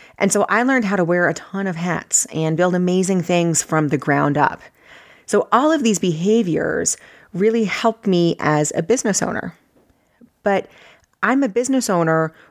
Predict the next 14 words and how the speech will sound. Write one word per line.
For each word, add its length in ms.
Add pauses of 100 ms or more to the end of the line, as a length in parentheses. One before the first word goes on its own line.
with 240
a 120
mostly 420
online 400
business 560 (140)
in 400
a 60
home 280
office. 540 (420)
So 180
now 460
my 260
entrepreneur 580
style 500